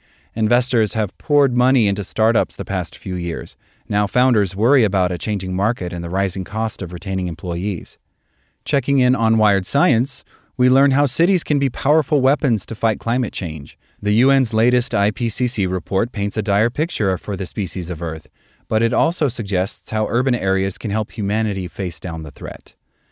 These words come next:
And on Wired Security, we're talking about how hacktivists have stoked pandemonium amid Russia's war in Ukraine.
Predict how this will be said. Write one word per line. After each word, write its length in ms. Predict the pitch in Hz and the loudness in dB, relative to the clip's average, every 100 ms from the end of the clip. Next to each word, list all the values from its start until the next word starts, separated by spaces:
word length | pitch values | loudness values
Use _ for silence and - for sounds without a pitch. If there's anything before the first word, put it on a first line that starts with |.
| _ _ | _ _
And 140 | 104 | 0
on 140 | 104 107 | 4 4
Wired 240 | 110 113 | 4 4
Security, 460 | 110 - 135 143 120 | 0 0 4 4 4
we're 120 | 113 | 4
talking 360 | 110 120 117 117 | 2 2 2 2
about 280 | 107 107 | 2 2
how 160 | 104 107 | 2 0
hacktivists 720 | 98 135 - 120 113 - - | 0 0 0 0 0 -2 -8
have 160 | 117 101 | -6 -6
stoked 420 | - - 143 - | -4 -2 -2 -2
pandemonium 720 | - 117 98 98 113 110 92 | -2 0 2 2 4 4 2
amid 360 | 92 98 95 87 | 0 0 -2 0
Russia's 500 | 95 104 - 101 85 | 0 0 -2 -4 -4
war 260 | 85 92 92 | -4 -2 -2
in 160 | 87 | -2
Ukraine. 540 | 85 - 95 87 80 | -6 -6 -4 -4 -4